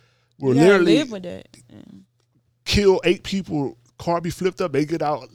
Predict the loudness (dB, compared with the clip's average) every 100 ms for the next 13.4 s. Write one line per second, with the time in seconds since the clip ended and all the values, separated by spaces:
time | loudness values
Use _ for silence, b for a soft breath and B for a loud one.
0 | -20 -8 -4 -4 -4 -8 b b -6 0
1 | 2 2 0 -4 -4 -4 -4 -2 -2 -2
2 | -4 -6 -10 -4 -2 -2 -6 -10 -8 -8
3 | -8 -10 -10 -4 -6 -4 -6 -4 -2 -2
4 | -4 -4 -2 0 -2 b b b b -8
5 | 4 6 6 4 0 -2 -2 0 0 0
6 | -2 2 2 2 0 -2 -4 -6 -4 -2
7 | -2 -4 -8 _ -10 -6 -8 -10 -16 _
8 | _ _ _ _ _ _ _ _ _ -20
9 | -6 -2 4 6 6 4 2 4 2 4
10 | 6 6 2 _ _ _ _ _ _ _
11 | _ _ _ _ -20 _ -4 -4 -2 -2
12 | 2 2 2 -2 -4 -4 -6 -10 -4 -4
13 | -2 -6 -8